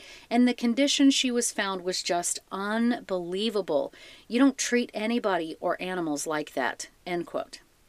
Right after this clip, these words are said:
Each of the accused parents had their bond set at thirty thousand dollars, and they were able to quickly get out of the East Parish Jail, the East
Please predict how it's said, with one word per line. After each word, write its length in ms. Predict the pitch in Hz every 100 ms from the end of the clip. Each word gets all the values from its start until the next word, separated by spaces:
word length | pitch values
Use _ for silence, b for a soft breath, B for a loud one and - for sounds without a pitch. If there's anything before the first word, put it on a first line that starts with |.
| _ b b b b b
Each 220 | 262 285
of 100 | 349
the 160 | 277 302
accused 540 | 285 - 233 233 - -
parents 540 | - 247 220 185 180 -
had 300 | - 247 226
their 140 | 233
bond 400 | 233 214 202 190
set 300 | - 170 165
at 180 | 175 -
thirty 380 | - 214 214 160
thousand 560 | - 196 220 220 180
dollars, 480 | 180 233 202 170 - B B B
and 120 | 214
they 120 | 226 233
were 180 | 240
able 300 | - 254 254
to 120 | 240 220
quickly 460 | - 320 311 320
get 220 | 277 254 -
out 320 | 196 190 -
of 140 | 185
the 160 | - 196
East 560 | - 262 277 - - - _ _
Parish 480 | - 202 190 185 -
Jail, 260 | 175 151
the 160 | 139 185
East 340 | 175 - -